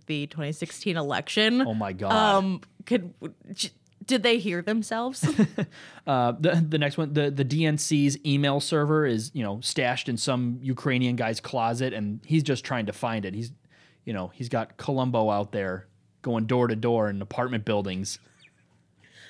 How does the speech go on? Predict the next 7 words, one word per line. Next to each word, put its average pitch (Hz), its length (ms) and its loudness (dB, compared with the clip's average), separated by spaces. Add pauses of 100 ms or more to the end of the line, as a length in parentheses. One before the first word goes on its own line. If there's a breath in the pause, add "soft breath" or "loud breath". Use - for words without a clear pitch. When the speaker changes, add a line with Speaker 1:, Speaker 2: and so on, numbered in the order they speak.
(1000 soft breath)
Speaker 1:
That 254 100 2
Speaker 2:
"You 247 60 4
seen 190 200 2
Speaker 1:
would 143 80 0
Speaker 2:
the - 60 -4
server 165 380 4
around?" 220 440 2